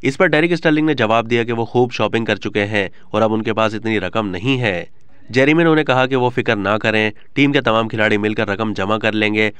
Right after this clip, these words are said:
और उन्हें इस मुश्किल से निकाल लेंगे। जेरेमी ने कहा कि डेरिक को अपने कमरे से निकलकर होटल की लॉबी तक आने में डर लग रहा था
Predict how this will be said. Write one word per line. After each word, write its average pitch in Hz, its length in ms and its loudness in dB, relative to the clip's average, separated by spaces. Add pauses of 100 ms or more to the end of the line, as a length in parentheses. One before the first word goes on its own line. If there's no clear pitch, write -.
(120)
और 110 120 0
उन्हें 120 160 0
इस 117 120 -6
मुश्किल 110 300 -2
से 117 120 -4
निकाल 101 320 0
लेंगे। 98 420 -2 (280)
जेरेमी 110 340 2
ने 110 100 2
कहा 110 300 0
कि - 300 -4
डेरिक 113 340 0
को 107 260 2 (120)
अपने 131 240 0
कमरे 123 280 0
से 123 120 -4
निकलकर 107 560 0 (260)
होटल 123 300 2
की 135 160 -4
लॉबी 104 360 0
तक 113 240 0
आने 104 260 0
में 110 180 0
डर 110 160 0
लग 117 180 2
रहा 101 260 0
था 90 360 -6